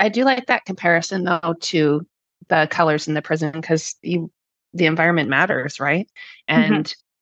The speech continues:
Speaker 1: I was thinking, too, when you're outside in nature and you see a lot of green, that's calming for people, too. So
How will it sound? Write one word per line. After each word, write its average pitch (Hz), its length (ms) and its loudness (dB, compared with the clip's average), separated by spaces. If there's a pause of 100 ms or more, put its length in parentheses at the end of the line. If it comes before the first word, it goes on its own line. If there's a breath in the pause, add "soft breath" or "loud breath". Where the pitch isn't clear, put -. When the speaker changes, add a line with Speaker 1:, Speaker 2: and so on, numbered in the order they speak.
(380)
Speaker 1:
I 156 200 0
was 170 140 -2
thinking, 202 420 -2
too, 175 480 0 (120)
when 190 180 0
you're 180 120 2
outside 180 440 0
in 175 100 -2
nature 190 380 -2
and 165 140 2
you 165 60 0
see - 180 -2
a 175 80 2
lot 165 160 2
of 160 200 -4
green, 160 480 0
that's 165 220 -2
calming 196 480 0
for 139 160 -2
people, 151 400 -6
too. 175 440 -2
So 160 420 0